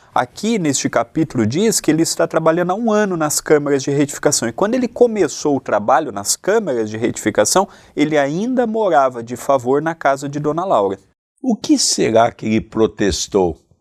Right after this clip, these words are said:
Speaker 2: Vamos ver.
Speaker 1: Não concordo. Voltar a senhora à carne? Por quê? Internar-se de novo,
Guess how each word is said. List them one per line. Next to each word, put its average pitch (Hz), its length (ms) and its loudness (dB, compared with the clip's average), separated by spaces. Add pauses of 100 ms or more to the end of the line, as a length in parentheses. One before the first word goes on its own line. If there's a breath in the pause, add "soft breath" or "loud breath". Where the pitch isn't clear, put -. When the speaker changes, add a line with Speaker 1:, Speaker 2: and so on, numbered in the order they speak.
(200)
Speaker 2:
Vamos 117 300 0
ver. 71 180 -6 (1300)
Speaker 1:
Não 135 320 2
concordo. 98 640 -2 (960)
Voltar 135 640 2
a 151 60 -4
senhora 107 760 0
à 98 60 -8
carne? 135 540 -4 (280)
Por 254 220 0
quê? 90 240 -2 (720)
Internar-se 156 880 0
de 117 120 -4
novo, 107 560 0